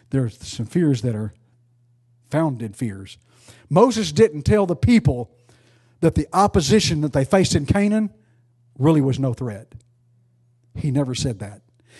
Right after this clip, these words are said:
He never said that they weren't gonna fight you. He never said that they're gonna be bigger than you. He never said, "Listen, they're just gonna lay, they're just, they're, they're, they don't really exist. When you cross over there, what you're gonna find out is it's a bunch of dummies that somebody stuck up there and ran off."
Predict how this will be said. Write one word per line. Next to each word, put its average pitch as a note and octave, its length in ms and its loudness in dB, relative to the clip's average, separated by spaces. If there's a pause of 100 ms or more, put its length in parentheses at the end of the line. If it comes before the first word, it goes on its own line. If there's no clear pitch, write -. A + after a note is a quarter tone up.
(100)
He F3 140 2
never F#3 240 4
said G3 240 2
that C3+ 100 -8
they D3+ 160 0 (240)
weren't D#3 220 2
gonna D3 120 2
fight D3 280 -2
you. G#2 240 -6 (400)
He F3+ 140 0
never G3 160 0
said G3 220 0
that D3 60 -4
they're D#3 120 -2
gonna D#3+ 180 0
be C3+ 120 2
bigger D3 280 4
than A#2+ 140 -2
you. A2 220 -2 (260)
He F#3 140 4
never G3 160 4
said, F3+ 280 2 (100)
"Listen, D#3+ 320 4
they're E3 120 4
just G3 180 0
gonna D3 160 2
lay, D3 200 4 (180)
they're E3 120 8
just, - 340 0
they're, E3+ 140 -6 (120)
they're, E3+ 140 -2
they D3+ 160 -2
don't D#3 200 -2
really D3 240 2
exist. A#2 380 2
When C3 80 -2
you C3 60 0
cross E3 240 0
over D#3+ 120 0
there, E3+ 200 2 (180)
what F#3 140 -4
you're D#3 80 2
gonna D3+ 120 4
find D#3+ 280 2
out B2+ 160 -4
is A#2 140 2
it's A#2+ 100 -4
a C#3 40 0
bunch C#3+ 180 -2
of G#2 120 -12
dummies A#2+ 400 -2
that A#2 60 -12
somebody B2+ 300 -6
stuck B2 260 -10
up - 80 -12
there A#2+ 120 -12
and A2+ 100 -12
ran C3 140 -6
off." A2+ 340 -8